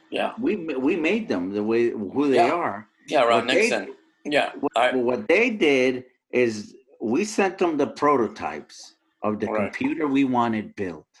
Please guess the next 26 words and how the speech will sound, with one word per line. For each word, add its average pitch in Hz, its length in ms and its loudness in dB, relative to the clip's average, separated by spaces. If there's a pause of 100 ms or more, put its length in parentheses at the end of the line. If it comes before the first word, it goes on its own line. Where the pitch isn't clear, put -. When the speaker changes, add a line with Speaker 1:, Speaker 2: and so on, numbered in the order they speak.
(1700)
Speaker 2:
And 107 300 -2
they 143 640 0
looked 120 360 -2
at 92 200 2
it 107 220 -4 (100)
and 90 120 -10
they 101 80 -2
said, 98 320 -6 (380)
"Oh 120 120 -6
yeah, 120 380 -2
I - 20 -10
can 120 180 -6
build 104 360 -2
it. 85 60 -8
I 113 160 -2
can 113 220 -4
build." 117 340 -2 (440)
And 90 120 -10
they 90 100 -4
started 110 480 -2
building 98 400 0
the 80 80 -12
shit. - 300 -16 (920)
Then 135 500 0 (720)
they 101 100 -4
started, 123 500 0